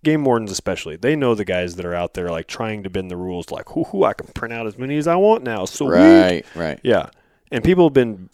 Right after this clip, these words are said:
Speaker 1: breaking the rules for forever. They used to peel the laminate off and do a whole bunch of stuff.
Speaker 2: Hmm.
Speaker 1: People used to fill out their harvest card and just be like, "Oops, I lost it." Sign the affidavit. How many fish were on there?
Speaker 2: Right.
Speaker 1: None.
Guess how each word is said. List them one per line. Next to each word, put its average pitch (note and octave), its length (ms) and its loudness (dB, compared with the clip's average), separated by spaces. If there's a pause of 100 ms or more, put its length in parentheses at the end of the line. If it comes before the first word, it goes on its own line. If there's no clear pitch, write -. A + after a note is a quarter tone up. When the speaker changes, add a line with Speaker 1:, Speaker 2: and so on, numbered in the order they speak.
Speaker 1:
breaking A2+ 260 0
the G2+ 80 -6
rules G2+ 260 -2
for G2+ 140 -6
forever. F2 500 -6
They G2+ 120 -4
used C3+ 160 -2
to - 60 -14
peel C#3+ 240 2
the A#2 60 2
laminate G#2 480 -2
off G#2 220 2
and F2 140 -16
do G#2 240 -4
a G2 60 2
whole G2 200 -2
bunch G#2 220 -6
of F#2 80 -8
stuff. - 400 -6 (120)
Speaker 2:
Hmm. F#2+ 140 -10
Speaker 1:
People G#2 220 -4
used G2+ 140 -4
to G#2 60 -6
fill G2+ 200 -4
out G2 120 0
their F2 100 -6
harvest F#2+ 360 -4
card G2+ 300 -2
and G2 100 -12
just F#2 180 -12
be F2+ 100 -8
like, F2 200 -8
"Oops, G3+ 260 -4
I F#2+ 60 -2
lost C3 400 -6
it." D#2+ 140 -14 (140)
Sign - 360 -10
the F#2+ 60 -8
affidavit. G#2+ 520 -6 (120)
How F#2 80 -12
many F#2 140 -12
fish - 280 -8
were A2 80 -4
on G2 100 -4
there? F#2+ 100 6
Speaker 2:
Right. F#2+ 400 4
Speaker 1:
None. A2 460 4